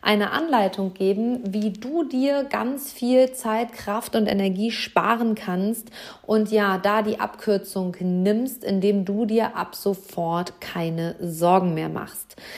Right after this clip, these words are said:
Denn wenn du sagst, "Ich mache mir Sorgen", dann ist das etwas, was du dir selbst machst. Das machst du dir wirklich selbst. Du erzeugst nämlich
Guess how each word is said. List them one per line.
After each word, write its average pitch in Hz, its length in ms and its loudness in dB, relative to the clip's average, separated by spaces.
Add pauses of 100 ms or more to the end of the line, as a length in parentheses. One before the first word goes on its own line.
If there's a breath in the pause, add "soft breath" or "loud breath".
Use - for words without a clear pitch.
(200 loud breath)
Denn 202 500 2
wenn 233 240 4
du 294 80 4
sagst, 302 880 -2 (400 soft breath)
"Ich - 280 0
mache 277 400 4
mir 269 240 2
Sorgen", 233 640 0 (420 soft breath)
dann 214 200 2
ist 247 240 -2
das 285 160 2
etwas, 220 680 -2
was 220 480 -4
du 220 380 0
dir 214 480 2 (100)
selbst 202 680 0 (240)
machst. - 520 -6 (200)
Das - 120 -18
machst 311 240 2
du 277 60 0
dir 240 100 6
wirklich 320 360 4
selbst. - 520 4 (380 loud breath)
Du 320 200 6
erzeugst 240 920 2
nämlich 185 680 -4